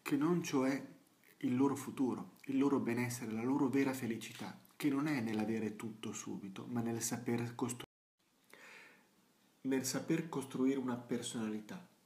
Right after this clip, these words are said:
E non basta essere da soli, ci vuole l'aiuto della scuola, ci vuole l'aiuto della società.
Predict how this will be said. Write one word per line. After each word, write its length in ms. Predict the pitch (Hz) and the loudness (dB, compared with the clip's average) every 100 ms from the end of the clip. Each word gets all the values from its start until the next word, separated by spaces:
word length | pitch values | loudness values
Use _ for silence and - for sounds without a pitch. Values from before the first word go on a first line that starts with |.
| _ | _
E 160 | - 147 | -6 -4
non 180 | 151 156 | -4 -2
basta 300 | 156 - 113 | -4 -2 -4
essere 240 | - 117 | -4 -4
da 80 | 110 | -4
soli, 340 | - 104 101 | -4 -6 -6
ci 160 | - 131 | -2 -2
vuole 300 | 123 135 143 | 0 -2 0
l'aiuto 460 | 127 123 131 139 123 | 0 0 0 -2 -2
della 240 | 113 110 | 0 -2
scuola, 480 | - - 110 95 95 | -4 -4 -6 -4 -10
ci 160 | - | -6
vuole 200 | 123 127 | -2 0
l'aiuto 280 | 123 127 143 | 0 0 0
della 160 | 123 113 | 0 0
società. 500 | - 113 - - | -4 -6 -8 -12